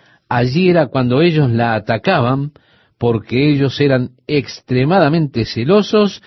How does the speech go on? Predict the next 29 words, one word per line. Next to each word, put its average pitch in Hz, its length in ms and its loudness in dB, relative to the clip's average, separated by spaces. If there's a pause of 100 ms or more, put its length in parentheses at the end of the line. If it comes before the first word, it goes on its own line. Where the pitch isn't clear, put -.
(320)
de 127 360 -4
que 139 200 -2
cualquier 135 500 0
hombre 151 340 2
se 131 120 -2
le 123 80 0
acercara, 110 720 -2 (380)
y 123 140 -2
allí 175 460 2
era 127 180 2
cuando 113 320 0
ellos 135 280 0
comenzaban 107 840 -2 (320)
con 120 200 0
los 110 180 -2
ataques 113 440 -4
a 110 60 -2
su 117 140 -8
cuerpo. 90 500 -8 (1200)
Los 104 120 -8
misioneros 139 540 0
le 135 100 2
advirtieron 127 600 0
que 131 140 -2
cuando 127 260 0
los 117 140 0
demonios 156 400 2
son 202 160 2
expulsados, 175 760 2